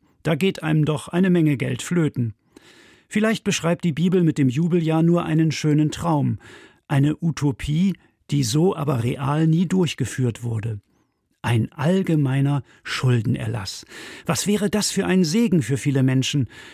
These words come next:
für Leute, die sich jedes Jahr verrenken müssen,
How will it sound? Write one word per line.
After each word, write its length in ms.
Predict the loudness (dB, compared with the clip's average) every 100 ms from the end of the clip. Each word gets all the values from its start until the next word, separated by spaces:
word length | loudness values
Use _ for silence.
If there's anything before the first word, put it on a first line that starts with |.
| -6
für 140 | -2
Leute, 340 | 2 0 0 -2
die 120 | 0
sich 180 | 0 0
jedes 300 | 0 0 0
Jahr 180 | -2
verrenken 560 | -2 -2 0 0 2 2
müssen, 360 | 2 0 -2